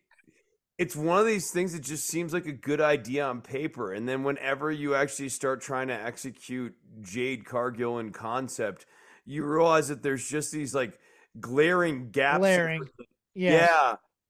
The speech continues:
Speaker 1: That, that, like, the things that she's good at don't compensate for.
Speaker 2: And the thing that, the thing she's good at fit into the W W E style, don't get me wrong.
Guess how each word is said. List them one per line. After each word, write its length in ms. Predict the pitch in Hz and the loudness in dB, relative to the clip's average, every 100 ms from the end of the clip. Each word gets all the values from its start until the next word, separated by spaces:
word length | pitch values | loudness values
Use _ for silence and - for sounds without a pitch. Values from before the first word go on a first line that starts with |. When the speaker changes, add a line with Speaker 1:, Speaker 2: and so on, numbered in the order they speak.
| 143 | 2
Speaker 1:
That, 240 | 165 147 | 4 6
that, 160 | 170 170 | 4 6
like, 300 | 165 160 - | 4 2 0
the 100 | 165 | -2
things 320 | - 220 175 | 2 2 0
that 100 | 185 | -6
she's 280 | - 175 120 | -6 -6 -6
good 280 | - 151 165 | 2 6 8
at 280 | 147 123 | 6 4
don't 280 | - 139 143 | 4 2 2
compensate 920 | - 131 139 - 123 107 - 110 85 | -4 2 2 2 -4 -6 -2 -2 -4
for. 460 | - 104 85 67 - _ _ | -8 -8 -8 -10 -14 _ _
Speaker 2:
And 160 | 226 277 | -2 0
the 80 | 254 | -6
thing 400 | - 330 349 339 | -2 -2 -2 0
that, 220 | 269 247 - | 2 0 -6
the 200 | 196 226 | -18 -12
thing 200 | 330 392 | -10 -4
she's 220 | 269 202 | -2 -2
good 280 | 139 196 240 | 2 4 6
at 240 | 269 277 - _ - | 4 0 -8 _ -20
fit 300 | - 247 240 | -2 4 4
into 180 | 233 214 | 4 0
the 80 | |
W 300 | 190 208 208 | 4 4 4
W 260 | 196 196 185 | 2 2 2
E 100 | 156 | -2
style, 540 | - - 175 165 190 | -6 -8 -2 0 2
don't 160 | 214 190 | 0 -2
get 100 | 180 | -2
me 100 | 180 | -2
wrong. 400 | 160 156 180 240 | -2 0 -2 -4